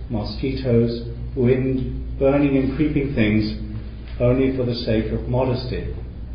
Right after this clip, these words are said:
This is called a wise reflection on the use of the robe. It's, for, for lay people, it's like, "How do I relate to my clothing?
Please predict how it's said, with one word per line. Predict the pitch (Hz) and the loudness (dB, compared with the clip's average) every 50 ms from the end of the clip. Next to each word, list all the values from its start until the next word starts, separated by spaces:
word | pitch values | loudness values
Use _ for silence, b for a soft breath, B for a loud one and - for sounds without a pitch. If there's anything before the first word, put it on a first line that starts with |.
| - - - - - - - - - - | -10 -10 -8 -8 -8 -8 -8 -8 -6 -4
This | 131 123 - - | -2 -2 -2 -2
is | 135 127 117 - - - | -2 -4 -4 -4 -4 -2
called | - 127 113 117 117 117 113 - - - - - | 0 2 2 2 2 0 -2 -4 -6 -8 -8 -4
a | - 120 | -2 0
wise | 113 110 117 127 131 131 127 127 123 117 - 117 | 2 4 4 4 6 6 4 2 2 0 0 -2
reflection | 117 - - 131 123 120 117 - 117 113 107 | -2 -2 0 2 2 2 0 0 -2 -2 -2
on | 107 113 110 | 0 0 2
the | 113 | 2
use | 117 117 107 - - | 4 4 4 4 4
of | - 107 | 4 4
the | 117 113 | 4 4
robe. | 120 127 120 98 - - - - - - - B B B B B B B B B B B B B B B B B B B - - - - - - | 6 6 4 4 4 0 -2 -4 -6 -6 -6 B B B B B B B B B B B B B B B B B B B -8 -8 -10 -8 -6 -2
It's, | 143 127 - - - - - - - - - - | -2 -2 -2 -2 -6 -6 -8 -8 -8 -10 -6 0
for, | - 143 131 123 - - - | 4 6 6 6 6 4 2
for | 135 131 | 2 4
lay | 139 151 175 208 180 | 8 10 10 10 10
people, | 165 151 131 - 131 120 104 98 | 8 4 4 4 2 2 2 2
it's | - - - - - - - - - - | 2 0 -2 -4 -6 -8 -10 -8 -4 -2
like, | 123 123 127 - - - | 0 0 0 -2 -4 -8
"How | - - - 156 156 160 165 160 | -8 -4 0 4 8 8 8 8
do | 160 156 | 8 6
I | 151 143 135 | 6 6 6
relate | 135 139 131 135 131 135 135 135 - - - - - | 6 6 6 8 8 8 6 4 0 -4 -6 -8 -4
to | - | -2
my | 131 120 117 117 117 - - | 0 2 4 2 2 2 2
clothing? | - 151 151 151 135 101 92 85 87 - - | 2 4 4 4 4 2 0 0 -2 -2 -4